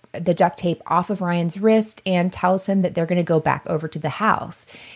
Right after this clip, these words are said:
And so on the way over, Lisa asked Ryan where everyone else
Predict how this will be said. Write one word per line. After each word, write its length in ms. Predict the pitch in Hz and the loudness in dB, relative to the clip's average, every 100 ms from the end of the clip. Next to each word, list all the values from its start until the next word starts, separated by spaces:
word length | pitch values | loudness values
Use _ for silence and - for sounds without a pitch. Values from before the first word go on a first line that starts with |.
| - | -14
And 160 | - 190 | -4 0
so 300 | 208 190 196 | 6 6 6
on 200 | - 196 | 4 6
the 80 | 196 | 6
way 180 | 170 160 | 4 4
over, 560 | 254 320 269 202 190 196 | 4 4 6 8 8 4
Lisa 360 | 185 175 160 170 | -2 -4 -2 -2
asked 420 | 165 226 440 - | 0 0 -2 -4
Ryan 580 | 165 147 151 139 160 156 | -4 -4 -6 -10 -10 -2
where 320 | 180 185 202 | 2 2 2
everyone 360 | - 175 160 156 | 0 0 0 -2
else 320 | 147 143 - | -4 -8 -10